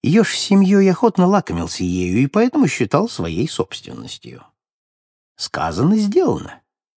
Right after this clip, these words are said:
Ёж закрыл дверь и отправился в поле. Он был ещё совсем близко от дома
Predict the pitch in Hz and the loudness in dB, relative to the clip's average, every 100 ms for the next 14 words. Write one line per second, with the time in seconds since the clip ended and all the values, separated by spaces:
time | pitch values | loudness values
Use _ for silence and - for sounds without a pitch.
0 | _ _ _ 202 330 175 95 - 87 92 | _ _ _ 2 4 4 0 -6 -4 0
1 | 170 311 - _ _ - 202 - - 113 | 2 0 -2 _ _ 4 4 4 0 2
2 | 180 190 - 160 - _ 85 71 64 - | 2 0 -2 -6 -8 _ -6 -6 -8 -12
3 | - _ _ _ _ _ _ _ _ _ | -16 _ _ _ _ _ _ _ _ _
4 | _ _ - 233 220 220 208 190 - 202 | _ _ 2 4 6 4 2 0 0 0
5 | 220 - 208 185 170 156 - 147 160 190 | 0 0 2 2 2 0 0 -2 0 0
6 | 285 185 104 | 2 2 0